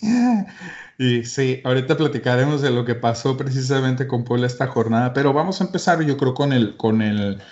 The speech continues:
partido que arrojó el, el resultado más sorpresivo de la jornada, ¿no? Este, creo que todos esperábamos otra, otro resultado distinto de este partido.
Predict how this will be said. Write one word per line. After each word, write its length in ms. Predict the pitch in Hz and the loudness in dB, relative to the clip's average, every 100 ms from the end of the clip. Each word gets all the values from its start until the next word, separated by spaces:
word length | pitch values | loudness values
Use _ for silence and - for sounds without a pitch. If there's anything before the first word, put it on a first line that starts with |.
| - _ | -20 _
partido 580 | 113 113 131 135 127 127 | -4 -2 -2 0 -2 -2
que 140 | - | 0
arrojó 500 | 117 110 107 - 113 | 2 2 0 0 2
el, 320 | 117 113 110 107 | 4 4 2 0
el 180 | 113 107 | -2 -2
resultado 460 | 107 - 101 113 117 | -4 -6 0 2 4
más 180 | 117 | 2
sorpresivo 720 | - 110 - 98 - 107 101 95 | 0 -4 -4 -8 -4 -4 -2 -2
de 80 | |
la 80 | 90 | -4
jornada, 560 | - 92 85 90 87 85 | -8 -10 -8 -8 -6 -6
¿no? 220 | 107 - - - - - - | -8 -10 -16 -20 -20 -16 0
Este, 560 | 98 101 - - 101 98 | 4 4 2 0 2 2
creo 160 | 107 | 0
que 80 | 117 | 0
todos 400 | - 123 127 127 | 2 4 4 4
esperábamos 920 | 113 - 104 110 117 117 113 - - - | 0 0 2 4 4 2 0 -6 -12 -2
otra, 460 | 117 135 127 113 | -2 2 0 2
otro 280 | 113 113 123 | -2 0 0
resultado 540 | 110 110 101 113 123 | -2 -4 0 2 2
distinto 460 | 117 113 131 127 131 | 0 -2 -4 0 2
de 80 | 127 | 2
este 160 | - | 2
partido. 580 | 131 135 135 156 175 - | 0 0 0 0 0 -4